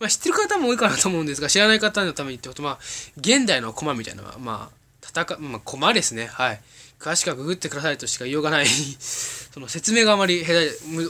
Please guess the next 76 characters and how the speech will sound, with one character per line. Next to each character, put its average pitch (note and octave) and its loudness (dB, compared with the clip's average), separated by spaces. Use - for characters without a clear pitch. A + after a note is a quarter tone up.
う F3+ -8
ま F3+ 2
く C#3+ -10
な C3 -4
い B2 -6
の A#2 -8
で A2+ -10
申 C3+ -6
し D3+ 2
訳 C#3+ -4
な A#2 -8
い - -10
で A#2 -16
す - -10
が、 - -16
え C#3 -18
ー、 D3 -18
ベ F#3 4
イ A#3 2
ブ G#3+ -2
レ A3 4
ー - -2
ド C#3+ -4
に A#2+ -8
ハ A#2+ -10
マ A#2+ -6
っ A2+ -10
て - -20
い C3 -16
ま A2+ -10
し - -2
た。 - -10
は A#2+ 0
い。 G#2 -12
ま C#3 -6
あ、 - -20
ハ G3+ -4
マ B3+ 4
っ G#3+ -2
て - -10
た A3+ -2
け E3 -6
ど、 C#3 -4
こ - -2
れ、 A3 6
こ A3 2
う A#3 2
い A#3+ 2
う A#3 2
思 A3+ 4
い A#3 2
出 A#3 6
が B3 8
あ A#3+ 6
る G#3 4
ん E3 -2
だ C#3+ -4
っ C3 -10
て - -12
い - -8
う - -8
の A#2+ -6
は A#2+ -6
あ - -6
ん B2+ -8
ま B2 -6
な B2+ 0
い A#2+ 2
ん C#3 -2
で - -2
す - 4
け A#2+ -4
ど G#2 -6
ね。 A2+ -6
は G#2 -16
い。 A2 -20